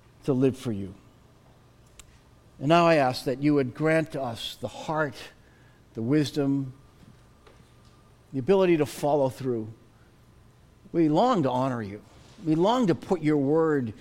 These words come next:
into practice. We come here seeking to get coached up, seeking to, to honor you with our songs and our words and our prayers, to hear from you.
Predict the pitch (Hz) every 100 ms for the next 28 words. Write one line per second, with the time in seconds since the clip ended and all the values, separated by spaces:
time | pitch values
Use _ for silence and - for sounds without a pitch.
0 | - 143 131 113 120 113 - 120 - -
1 | - - _ _ _ _ _ _ - 143
2 | - 220 226 202 214 208 196 - - -
3 | - - 208 190 160 143 143 - - 202
4 | 196 - 170 160 - - - - - -
5 | - 214 196 185 156 165 151 135 - -
6 | 160 160 190 220 208 190 170 139 127 123
7 | - 196 185 170 143 131 131 143 190 160
8 | 147 117 117 - 175 175 165 143 - -
9 | - - 135 - 220 214 - 139 120 98
10 | 110